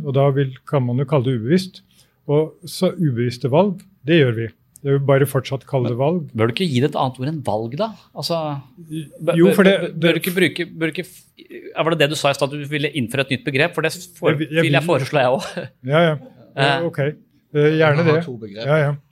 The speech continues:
Speaker 2: Ja.
Speaker 1: Gjerne det, men, eh,
Speaker 3: Bevisst
Speaker 1: men
Speaker 3: valg, ubevisst valg.
Speaker 1: Mm.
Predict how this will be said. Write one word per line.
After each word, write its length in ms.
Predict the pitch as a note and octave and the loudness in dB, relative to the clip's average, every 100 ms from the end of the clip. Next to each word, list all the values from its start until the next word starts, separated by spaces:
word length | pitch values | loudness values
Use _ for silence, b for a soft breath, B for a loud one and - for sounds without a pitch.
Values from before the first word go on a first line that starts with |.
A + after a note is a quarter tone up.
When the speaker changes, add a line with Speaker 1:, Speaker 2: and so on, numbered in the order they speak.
| _ | _
Speaker 2:
Ja. 160 | D#3 C#3+ D#3+ - _ | -2 0 -2 -8 _
Speaker 1:
Gjerne 220 | - D3+ D#3+ | 0 2 2
det, 120 | D#3 E3 | 2 0
men, 240 | C#3+ D#3 | -2 0
eh, 140 | E3 E3 | 2 2
Speaker 3:
Bevisst 160 | C3 E3 | 2 2
Speaker 1:
men 140 | E3+ | 2
Speaker 3:
valg, 240 | A2+ A#2 | -2 -8
ubevisst 420 | G#2+ G#2+ G2+ A2 - | -12 -12 -12 -14 -14
valg. 280 | G#2+ A2+ A#2 | -12 -12 -10
Speaker 1:
Mm. 260 | D3+ C3+ | -4 -4